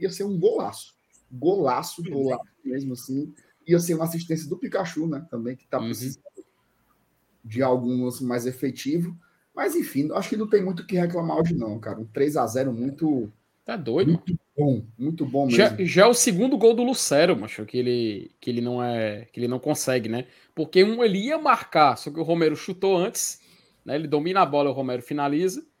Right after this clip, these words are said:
Speaker 3: e agora ele consegue fazer o gol, mas o gol é anulado, entendeu?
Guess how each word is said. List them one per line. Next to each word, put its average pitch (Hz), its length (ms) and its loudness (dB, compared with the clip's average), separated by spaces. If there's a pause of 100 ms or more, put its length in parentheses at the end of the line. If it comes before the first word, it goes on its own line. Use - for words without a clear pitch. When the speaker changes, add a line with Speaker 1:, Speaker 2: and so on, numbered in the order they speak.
(260)
Speaker 3:
e 139 80 -2
agora 185 440 4
ele 233 120 4
consegue 240 560 -4
fazer 254 320 0
o 240 100 2
gol, 190 260 0
mas 226 240 -4
o 214 60 -6
gol 185 260 0
é 202 40 2
anulado, 202 520 0 (260)
entendeu? 104 320 -12